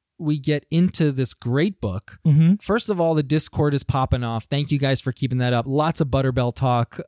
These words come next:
Speaker 1: uh,
Speaker 2: Oh,
Speaker 1: over the
Speaker 2: I've been
Speaker 1: holidays.
Speaker 2: using my Butterbell.
Speaker 1: Oh, that's great.
Speaker 2: I forgot to tell you.
Speaker 1: How's it go?
Speaker 2: So good.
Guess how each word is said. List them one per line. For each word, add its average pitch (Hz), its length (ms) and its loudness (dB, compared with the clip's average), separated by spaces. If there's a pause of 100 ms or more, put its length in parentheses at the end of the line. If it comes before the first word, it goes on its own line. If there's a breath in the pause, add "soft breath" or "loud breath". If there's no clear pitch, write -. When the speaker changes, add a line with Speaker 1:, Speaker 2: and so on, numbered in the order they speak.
(140)
Speaker 1:
uh, 123 280 0
Speaker 2:
Oh, 254 140 6
Speaker 1:
over 135 160 2
the 131 60 4
Speaker 2:
I've 123 60 2
been 127 80 4
Speaker 1:
holidays. - 260 4
Speaker 2:
using - 80 2
my 269 140 2
Butterbell. 165 760 2
Speaker 1:
Oh, 262 240 2
that's 240 160 0
great. 220 400 0
Speaker 2:
I 180 80 -2
forgot 226 240 0
to 240 80 -2
tell 269 260 0
you. 170 220 4
Speaker 1:
How's 185 140 4
it 196 60 -2
go? 202 380 0 (340)
Speaker 2:
So - 320 0
good. 151 220 -2